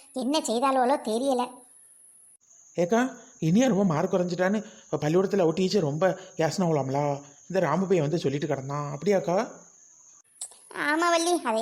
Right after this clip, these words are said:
Speaker 1: ஏன் கேட்க, இந்த பிள்ளை கடவுள் படிக்கவே மாட்டேங்குவோ. என்னதான் செய்யணும் எனக்கு தெரியல. இதுகளை எப்படி நல்லா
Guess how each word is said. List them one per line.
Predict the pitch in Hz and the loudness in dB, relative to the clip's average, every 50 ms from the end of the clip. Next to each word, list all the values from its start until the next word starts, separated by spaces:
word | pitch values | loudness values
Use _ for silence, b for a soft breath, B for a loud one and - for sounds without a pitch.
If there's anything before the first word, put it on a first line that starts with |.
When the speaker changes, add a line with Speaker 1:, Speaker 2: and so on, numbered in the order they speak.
| 233 277 | 0 -2
Speaker 1:
ஏன் | 302 302 311 | 0 0 0
கேட்க, | 302 302 311 330 302 285 B B B B B | 0 0 0 0 -2 -2 B B B B B
இந்த | - 269 262 | -8 -8 -4
பிள்ளை | 320 339 359 349 | -2 -2 0 0
கடவுள் | 370 359 370 370 415 - | 2 0 0 0 0 -2
படிக்கவே | - 320 320 349 427 403 403 392 392 403 453 508 508 | -2 -2 -2 -2 0 2 2 2 2 2 2 0 0
மாட்டேங்குவோ. | 466 381 359 427 349 403 403 415 - B B B B B B - - - | 0 0 0 -2 -2 -2 -2 -4 -4 B B B B B B -14 -10 -6
என்னதான் | 330 349 403 370 349 339 359 403 440 403 | -2 0 2 2 2 2 2 2 2 0
செய்யணும் | 403 - - - 330 359 359 392 392 | 0 0 0 -2 -2 0 0 0 0
எனக்கு | 359 339 359 370 339 - 359 | 0 0 -2 -2 -2 -2 -2
தெரியல. | - - 349 370 359 359 - B B B B B B - | -2 0 -2 -2 -2 -2 -4 B B B B B B -8
இதுகளை | - - 214 240 262 262 269 262 | -6 -4 -4 -2 -2 0 0 0
எப்படி | 254 269 302 320 311 302 | 0 -2 -2 -2 -2 -2
நல்லா | 277 285 311 | -2 0 0